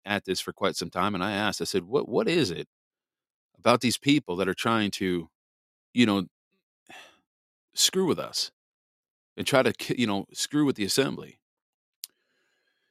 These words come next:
I said, "Is it money?" He goes, "Well," he goes, "this goes way beyond money and control."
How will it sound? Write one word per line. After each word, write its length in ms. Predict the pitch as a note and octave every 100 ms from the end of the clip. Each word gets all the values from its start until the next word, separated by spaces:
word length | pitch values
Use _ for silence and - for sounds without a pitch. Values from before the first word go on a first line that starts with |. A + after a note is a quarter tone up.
| _
I 60 | -
said, 160 | G#2+ A#2+
"Is 120 | G2+
it 60 |
money?" 260 | G2+ G#2+ C#3
He 60 | G#2
goes, 160 | G2+
"Well," 360 | G#2+ C#3+ F#3+ -
he 140 | A#2
goes, 200 | A#2+ A#2
"this 220 | A#2 D#3
goes 360 | - G2 F#2 C3+
way 300 | A#2 C3+ C#3+
beyond 500 | B2+ A2+ A2+ A2+ F#2
money 320 | F#2+ F#2+ G#2
and 100 | F#2
control." 500 | - F#2 F#2 D2 -